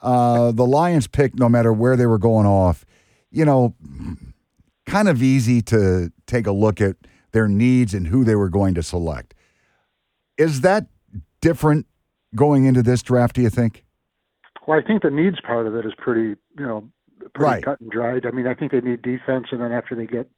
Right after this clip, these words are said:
Speaker 2: that, they need more defense. And I think that this draft is, is really set up for that. Now, you gotta draft the right players, and, and the players have to come through after they get drafted.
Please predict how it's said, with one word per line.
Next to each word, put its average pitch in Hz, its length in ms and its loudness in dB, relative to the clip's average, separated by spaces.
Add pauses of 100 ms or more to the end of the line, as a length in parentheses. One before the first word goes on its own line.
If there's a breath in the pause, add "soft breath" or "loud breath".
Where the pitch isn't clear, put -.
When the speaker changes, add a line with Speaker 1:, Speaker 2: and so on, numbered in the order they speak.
Speaker 2:
that, 143 260 -4 (340 soft breath)
they 143 80 -6
need 143 140 0
more 160 200 0
defense. 117 440 -14 (160)
And 127 100 -14
I 127 100 -10
think 135 280 -14
that 131 120 -12 (760 loud breath)
this 170 180 -2
draft 143 380 -4
is, 120 140 -10
is 113 180 -16
really 135 220 -10 (100)
set 139 160 -8
up 160 160 -8
for 127 140 -14
that. 110 260 -16
Now, 120 320 -8
you 147 80 -16
gotta 135 220 -4
draft 127 320 -6
the 127 40 -10
right 120 240 -6
players, 123 380 -8
and, 117 140 -16
and 135 120 -18
the - 60 -20 (100)
players 120 300 -8
have 120 120 -12
to - 200 -20
come 113 140 -14 (120)
through 147 220 -10
after 120 160 -14
they 117 120 -14
get 120 160 -14
drafted. 135 440 -10